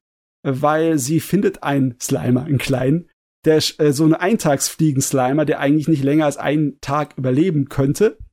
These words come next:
Und, äh, sie fühlt sich irgendwie mit ihm verbunden, weil klar, sie ist die Schwächste, er ist der Schwächste. Und sie geht mit ihm einen Pakt ein, einfach nur, damit sie jemanden hat, der,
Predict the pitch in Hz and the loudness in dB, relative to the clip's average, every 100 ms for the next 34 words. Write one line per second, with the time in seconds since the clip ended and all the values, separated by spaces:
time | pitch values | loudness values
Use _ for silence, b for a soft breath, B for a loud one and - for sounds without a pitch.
0 | _ _ _ - 180 180 185 - - 170 | _ _ _ -4 0 2 0 -2 0 2
1 | 175 175 147 180 - 247 202 220 214 196 | 2 2 0 -4 -4 -4 -4 -2 -2 0
2 | 196 208 185 - 160 127 220 214 175 175 | -2 -2 -4 -2 -2 2 2 2 0 0
3 | 135 139 131 139 151 147 185 196 - 180 | 0 0 0 0 2 0 -2 -4 -2 -2
4 | - - 170 147 156 170 - 165 - 180 | -2 -2 0 0 -2 -6 -4 -6 -2 -2
5 | 165 _ _ _ _ - 156 151 147 202 | -2 _ _ _ _ -2 -2 0 -4 -2
6 | 196 185 180 165 147 - 143 123 214 - | -2 0 2 2 0 2 0 0 -4 -8
7 | - 131 165 220 - _ _ 170 175 180 | -6 -2 -2 -4 -10 _ _ -6 -4 -4
8 | - 185 185 180 - 156 156 165 165 165 | -2 0 2 2 0 0 2 2 2 -2
9 | 160 147 160 156 131 160 - - 143 139 | 2 0 2 0 -2 -4 -8 -4 0 0
10 | 135 | 0